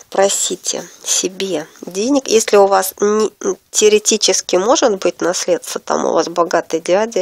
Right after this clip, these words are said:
или, э, где-то, или тётя богатая,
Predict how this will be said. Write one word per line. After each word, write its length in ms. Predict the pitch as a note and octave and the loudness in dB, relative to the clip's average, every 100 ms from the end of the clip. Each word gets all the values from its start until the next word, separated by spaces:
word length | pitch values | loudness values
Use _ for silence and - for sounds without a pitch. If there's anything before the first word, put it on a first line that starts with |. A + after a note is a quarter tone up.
| F3+ | -2
или, 360 | - - - - _ - - - - _ _ | -4 -6 -8 -14 _ -18 -16 -20 -20 _ _
э, 300 | E3+ F3 F3 | -10 -10 -6
где-то, 580 | F3 E3+ E3 - D#3 E3+ - _ _ _ _ _ _ - | -6 -2 -4 -4 -10 -10 -16 _ _ _ _ _ _ -6
или 180 | F#3+ E3+ | -2 -2
тётя 440 | - G3 A#3 - G3 | 0 2 2 2 0
богатая, 1000 | F#3 F#3 F3 E3 - E3+ F3 E3+ - | 0 0 0 0 -2 -10 -8 -8 -8